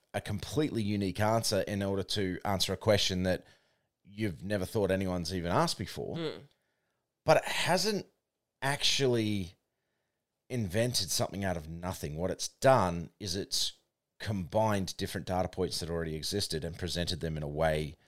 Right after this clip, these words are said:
Speaker 1: that
Speaker 2: Yeah.
Speaker 1: may not have been presented before.
Speaker 2: Yeah.
Speaker 1: And that's
Speaker 2: Or explained.
Speaker 1: Or explained before. And that's where it's super, super valuable too.
Speaker 2: Yeah.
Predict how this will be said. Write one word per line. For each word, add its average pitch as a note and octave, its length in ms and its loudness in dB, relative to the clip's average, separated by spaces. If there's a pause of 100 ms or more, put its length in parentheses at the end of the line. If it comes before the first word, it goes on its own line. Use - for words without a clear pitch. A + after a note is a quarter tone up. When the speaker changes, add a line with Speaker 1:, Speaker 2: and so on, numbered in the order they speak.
Speaker 1:
that - 140 -8
Speaker 2:
Yeah. E3+ 100 2
Speaker 1:
may F2+ 120 4
not E2+ 120 2
have D#2 100 -4
been D2+ 140 -4
presented D2 360 -6
before. - 320 -18 (220)
Speaker 2:
Yeah. D#3+ 260 -6 (300)
Speaker 1:
And A2+ 260 2
that's - 420 2
Speaker 2:
Or E3+ 140 2
explained. B2 640 -6
Speaker 1:
Or C3+ 120 8
explained G2+ 440 2
before. - 300 -10 (720)
And B2+ 160 2
that's F#3 240 6
where F3 180 8
it's G2+ 100 4
super, C#3+ 440 4
super F#2+ 320 2
valuable G2 520 4
too. E3 280 0
Speaker 2:
Yeah. - 160 -4